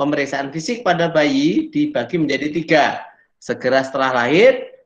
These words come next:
satu jam kemudian, dan pada saat pulang. Atau dua puluh empat jam kemudian, kemudian pulang. Betul ya?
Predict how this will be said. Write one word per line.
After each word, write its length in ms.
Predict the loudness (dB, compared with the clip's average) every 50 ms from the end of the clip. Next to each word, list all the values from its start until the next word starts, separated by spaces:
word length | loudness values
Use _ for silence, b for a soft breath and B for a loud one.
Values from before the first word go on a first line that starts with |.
| _ _ _
satu 320 | _ -10 -8 -8 -6 -8 -6
jam 240 | -4 -6 -6 -4
kemudian, 640 | -6 -6 -6 -6 -6 0 2 2 2 2 0 0 0
dan 320 | 0 0 0 0 -4 -8 -10
pada 240 | -10 -8 -6 -6
saat 240 | -8 -6 -8 -10 -8
pulang. 400 | -4 0 0 2 2 0 -2 -8 -14 -18 _ _ -10
Atau 240 | -8 -6 -6 -8 -2
dua 160 | -2 -2 -2
puluh 160 | 0 -2 -4 -2 -2
empat 160 | -4 -2 -2
jam 160 | -4 -4 -4
kemudian, 640 | -6 -8 -10 -10 -6 0 0 2 2 0 -2 -8 -10
kemudian 320 | -10 -8 -4 -4 -4 -4
pulang. 400 | -4 -4 -4 -4 -4 -4 -8 -14 _ _
Betul 240 | _ 2 4 4 6
ya? 320 | 6 4 2 0 -4 -8